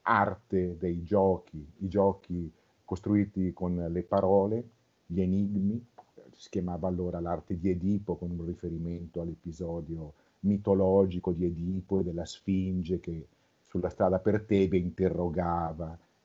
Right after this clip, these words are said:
E quindi era definita l'arte di Edipo, e lui era un appassionato di questi giochi, li amava, li creava, li risolveva, era un accanito lettore delle pubblicazioni del tempo,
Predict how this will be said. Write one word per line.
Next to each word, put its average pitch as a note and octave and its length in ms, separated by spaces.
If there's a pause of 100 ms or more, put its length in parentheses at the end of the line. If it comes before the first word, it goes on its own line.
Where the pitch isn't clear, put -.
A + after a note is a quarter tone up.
(260)
E B2 60
quindi D3+ 380
era G#2+ 140
definita G2+ 460
l'arte G2 300
di B2+ 120
Edipo, B2+ 380
e A2 40
lui A2+ 260
era G#2+ 160
un F#2 80
appassionato F#2+ 760
di D#2+ 180
questi G#2 320
giochi, A#2 560 (360)
li F#2+ 380
amava, G2+ 640
li E2 880
creava, F#2+ 840 (100)
li G2 200
risolveva, F#2 960
era G2 200
un F2+ 100
accanito F2+ 500
lettore F2+ 500
delle F2+ 160
pubblicazioni F2+ 640
del E2+ 240
tempo, D#2+ 560